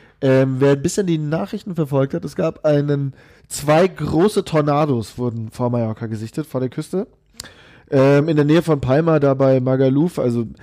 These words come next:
ist auch ein bisschen Name-Dropping von Orten in Mallorca, ja. Ähm, und, äh, da wiederum hab ich gedacht, man könnte <laughs> doch dieses Markt Safe, bei Facebook gibt doch diesen Markt Safe-Button.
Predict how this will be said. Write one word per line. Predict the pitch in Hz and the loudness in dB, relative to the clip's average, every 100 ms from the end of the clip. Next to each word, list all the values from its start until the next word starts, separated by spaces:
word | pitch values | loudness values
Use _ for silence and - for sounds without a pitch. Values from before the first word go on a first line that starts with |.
| - - - | -20 -20 -4
ist | 120 - | -2 -2
auch | 123 110 107 | -4 -4 -6
ein | 117 120 127 139 | -4 -4 -6 -10
bisschen | 131 208 254 151 | -6 -6 -4 -2
Name-Dropping | 123 151 165 139 143 123 | 0 0 0 2 0 0
von | 131 123 120 | -2 -2 -2
Orten | 110 127 156 | -2 -2 -2
in | 127 | -2
Mallorca, | 120 107 131 139 | -2 -2 -2 -2
ja. | 107 104 170 - - - - | -2 -4 -8 -12 -20 -20 -4
Ähm, | 135 139 151 156 156 170 _ _ _ _ _ _ | 2 4 4 2 -2 -8 _ _ _ _ _ _
und, | - 160 156 147 - | 0 2 2 -2 -2
äh, | 147 143 143 143 143 143 - | 2 4 6 4 4 0 -8
da | 135 156 165 202 | -8 -2 0 0
wiederum | 190 165 | -2 -2
hab | 160 | -2
ich | 165 | -2
gedacht, | 165 160 156 | -2 -2 -2
man | 160 | -4
könnte | 147 175 220 170 | -2 -2 -4 -6
<laughs> | |
doch | 208 - - - - 165 - | -6 -6 -12 -20 -20 -14 -2
dieses | 151 147 139 | 0 0 0
Markt | 131 135 165 - - | 0 2 2 0 -4
Safe, | - 143 214 - - _ _ _ | 0 2 0 -4 -20 _ _ _
bei | - 127 | 0 2
Facebook | 127 139 - 185 | 4 2 0 -6
gibt | - | -6
doch | 120 | -6
diesen | 127 113 113 110 | -4 -4 -2 0
Markt | 117 127 - | 0 -2 -4
Safe-Button. | - 127 139 160 156 190 | -2 0 -2 -6 -6 -8